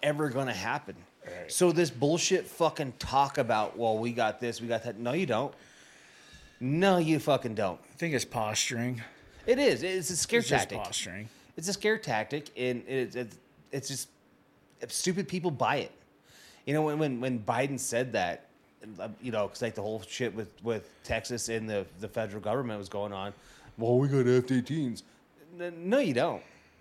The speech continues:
Speaker 1: You, you don't really. You might, we might be purchasing them, but you're not operating it.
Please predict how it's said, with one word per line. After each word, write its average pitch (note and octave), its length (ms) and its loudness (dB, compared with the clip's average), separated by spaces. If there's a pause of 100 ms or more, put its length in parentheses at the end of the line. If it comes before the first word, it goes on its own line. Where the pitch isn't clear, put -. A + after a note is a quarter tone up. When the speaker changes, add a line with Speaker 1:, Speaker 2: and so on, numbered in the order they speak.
(120)
Speaker 1:
You, F3+ 180 -8
you F3 140 -6
don't E3 280 4
really. C3+ 420 -2 (440)
You F3 160 2
might, A3+ 220 2 (520)
we E3+ 140 2
might F#3+ 200 4
be A#2+ 100 -2 (160)
purchasing D#3 560 -2
them, A#2+ 320 -6
but C3+ 160 -2
you're F3 80 0
not D#3+ 180 0
operating F2+ 480 -4
it. B2 160 -8